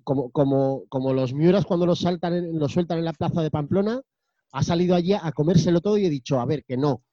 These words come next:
que todavía no nos están escuchando nuestros queridos Isidres. Pero, pero bueno, ahora ya estamos en, en, en directo, así que lo que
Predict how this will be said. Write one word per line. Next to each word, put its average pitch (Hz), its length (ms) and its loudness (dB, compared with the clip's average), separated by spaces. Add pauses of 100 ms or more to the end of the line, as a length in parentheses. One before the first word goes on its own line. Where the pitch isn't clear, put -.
(120)
que 127 140 -2
todavía 147 560 2
no 180 380 4 (120)
nos 139 260 2
están 165 220 -4
escuchando 180 460 2
nuestros 160 320 0
queridos 151 340 -2
Isidres. 120 560 -6 (960)
Pero, 135 880 0 (580)
pero 143 180 2
bueno, 196 160 2
ahora 156 120 0
ya 160 100 0
estamos 165 260 -2
en, 156 460 -2
en, 143 920 -6 (340)
en 139 160 -4
directo, 165 320 -2
así 160 240 -4
que 196 220 -4 (1040)
lo 139 320 4
que 120 960 -4